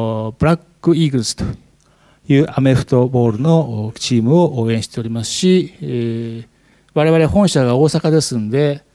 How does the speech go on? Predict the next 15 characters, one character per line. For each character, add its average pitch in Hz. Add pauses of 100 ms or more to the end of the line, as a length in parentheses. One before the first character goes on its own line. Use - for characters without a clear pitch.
(800)
大 151
阪 151
フ -
ィ 160
ル 180
ハ 156
ー -
モ 170
ニ 156
ー -
交 139
響 113
楽 -
団。 - (960)
昔、 139